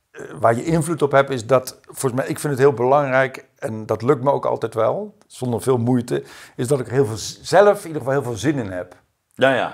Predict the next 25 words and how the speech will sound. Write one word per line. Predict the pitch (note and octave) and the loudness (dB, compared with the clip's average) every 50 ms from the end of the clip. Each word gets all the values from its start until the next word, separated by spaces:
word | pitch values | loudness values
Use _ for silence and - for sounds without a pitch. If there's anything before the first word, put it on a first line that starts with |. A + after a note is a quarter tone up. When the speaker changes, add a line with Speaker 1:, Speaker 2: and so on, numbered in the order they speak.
| - - | -10 -4
Speaker 2:
ja, | F2+ G#2+ A2+ | -2 0 0
ja. | G#2+ G2+ | 2 0
Een | F2 | -2
Speaker 1:
In | E2 - | -2 -2
Speaker 2:
soort | C3+ B2+ | -2 0
Speaker 1:
wat | A#2 A#2 | 0 0
ik | B2 A#2+ | -2 -2
sta | - A#2 | 0 2
Speaker 2:
aanste-, | A2+ C#3 C#3+ | 2 2 2
Speaker 1:
te | - | 2
doen. | B2+ C3 | 0 -2
Speaker 2:
aanstekelijkheid. | A#2+ G2 - D3 C3+ C3 G#2+ F#2+ F2 - D#2+ C#2+ C#2+ B1 - - - - _ _ _ | -2 0 2 2 2 2 0 -2 -4 -2 -2 -2 -2 -2 -6 -10 -16 -20 _ _ _
Speaker 1:
Ja, | - B2+ E3 F3+ B2 F2+ - - - - - - _ | -2 4 4 6 6 4 0 -6 -16 -20 -20 -14 _
Speaker 2:
Ja. | - A#2+ A#2 | 0 2 2
Speaker 1:
dus | G2 E2+ - - | 2 0 -2 -8
ik | E3 C#3+ A2 - | -12 -10 -10 -12
speel | - - - G3 G3+ F#3 | -10 2 6 6 6 8
bijvoorbeeld | D#3 D3 B2 D3+ D#3 C#3 C3 | 6 2 0 -2 -2 -2 -4
ook | D3 C#3+ B2 | -4 -4 -2
maar | C3 B2+ A#2+ G#2+ G2+ | -2 -2 -2 -4 -6
drie | F#2 B2+ C#3+ E3 | -4 -2 -2 -2
keer | - - A#2+ | -2 -4 -4
in | B2+ A#2 | -4 -4
de | A#2+ | -2
week, | A2+ C3 C3+ B2 G#2 G2+ - - - | 2 2 2 2 2 0 -6 -14 -20